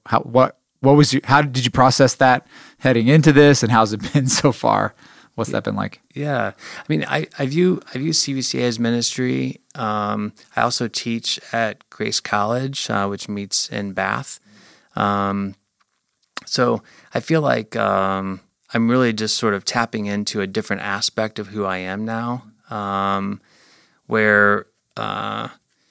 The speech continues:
Speaker 2: where I can do ministry in a different way. Um, I think, you know, I, I kinda, my,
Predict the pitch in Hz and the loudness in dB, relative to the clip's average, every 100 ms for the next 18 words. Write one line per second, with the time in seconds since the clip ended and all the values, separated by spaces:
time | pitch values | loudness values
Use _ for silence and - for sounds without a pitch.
0 | _ _ - 120 110 120 - 110 101 101 | _ _ -6 -2 0 0 0 0 0 -4
1 | 98 123 123 113 107 - 104 101 101 98 | -2 2 2 0 -4 -6 -6 -4 -6 -8
2 | 98 95 98 95 110 139 _ _ _ _ | -10 -10 -6 -4 -4 -6 _ _ _ _
3 | _ - 110 110 110 107 110 _ _ _ | _ -6 -2 0 0 -2 -4 _ _ _
4 | - 123 - 170 170 - - _ _ _ | -10 -8 -4 -4 -4 -8 -20 _ _ _
5 | _ _ - 135 120 117 113 104 123 - | _ _ -8 -4 -2 -2 0 0 -2 -6
6 | _ - 127 - 180 151 139 139 | _ -6 -4 -2 0 0 0 0